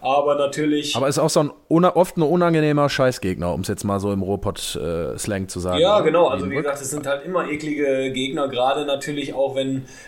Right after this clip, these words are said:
Speaker 1: wenn du als Underdog an die Hafenstraße kommst, gibt natürlich jeder immer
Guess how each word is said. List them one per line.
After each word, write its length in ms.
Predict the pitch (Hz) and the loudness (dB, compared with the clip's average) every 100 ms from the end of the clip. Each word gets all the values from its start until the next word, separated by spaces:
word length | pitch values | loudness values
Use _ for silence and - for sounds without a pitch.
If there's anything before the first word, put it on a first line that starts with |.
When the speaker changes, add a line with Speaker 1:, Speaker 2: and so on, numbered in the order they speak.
| - | -6
Speaker 1:
wenn 200 | 135 139 | -6 -4
du 220 | 143 151 | -2 0
als 260 | 131 127 - | 0 -2 -6
Underdog 500 | 131 156 151 151 147 | -4 0 2 0 0
an 120 | 139 | -2
die 100 | 123 | 0
Hafenstraße 680 | 127 143 160 - 143 143 143 | 0 0 -4 -2 -2 -2 -4
kommst, 360 | 151 147 143 | -4 -2 -6
gibt 140 | 147 139 | -8 -6
natürlich 340 | 131 147 135 | -6 -4 -4
jeder 260 | 143 151 139 | 0 0 0
immer 440 | 143 139 135 - | 0 2 0 -4